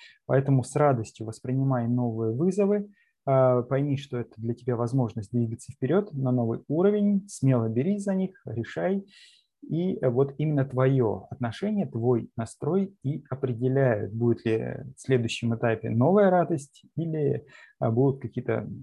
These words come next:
переживания эмоциональные другого плана. Поэтому, как говорил Кузьма Прутков, хочешь быть счастливым, хочешь быть счастливым, будь им. Вот. А, вот такой интересный ответ получился. Буду рад отзывам,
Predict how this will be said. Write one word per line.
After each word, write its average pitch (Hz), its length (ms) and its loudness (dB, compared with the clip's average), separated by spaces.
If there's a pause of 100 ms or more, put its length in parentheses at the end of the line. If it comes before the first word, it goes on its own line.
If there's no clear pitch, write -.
(240)
переживания 123 720 2
эмоциональные 120 760 0 (400)
другого 110 540 -2
плана. 113 500 -8 (420)
Поэтому, 196 580 2 (520)
как 139 180 0
говорил 127 340 2
Кузьма 127 320 0
Прутков, 160 480 -4 (120)
хочешь - 500 -6
быть 165 160 -4
счастливым, 143 720 -6 (600)
хочешь 185 220 -2
быть 185 140 2
счастливым, 151 460 -2
будь 165 200 -4
им. 123 260 -4 (180)
Вот. 120 400 -2 (240)
А, 120 360 2 (580)
вот 160 200 -4
такой 139 420 0 (260)
интересный 131 520 0
ответ 120 260 -4
получился. 117 560 -2 (400)
Буду 156 280 4
рад 165 260 6
отзывам, 143 680 4